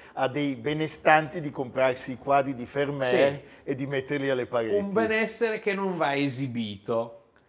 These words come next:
Speaker 2: E questo lo si vede anche girando per le strade di Amsterdam, che è il più grande centro storico, eh, d'Europa. Ci sono più di settemila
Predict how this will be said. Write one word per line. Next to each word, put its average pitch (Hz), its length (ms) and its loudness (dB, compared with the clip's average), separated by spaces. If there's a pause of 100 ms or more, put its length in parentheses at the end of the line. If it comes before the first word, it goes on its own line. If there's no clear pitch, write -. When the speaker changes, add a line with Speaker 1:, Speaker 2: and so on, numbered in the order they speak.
(180)
Speaker 2:
E 175 100 -6
questo 233 240 0
lo 202 100 -2
si 143 160 -8
vede 180 260 0
anche 180 380 -2
girando 135 880 0
per 123 160 -6
le 117 120 -8
strade 123 440 -4
di 120 140 -6
Amsterdam, 117 880 -6
che 143 120 -2
è 127 120 2
il 117 380 -2
più 123 160 -8
grande 117 800 -2
centro 127 420 -6
storico, 123 880 -2 (300)
eh, 110 440 -2
d'Europa. 127 800 0
Ci 120 120 -14
sono 123 240 -8
più 220 160 -6
di 165 120 -4
settemila 135 960 -4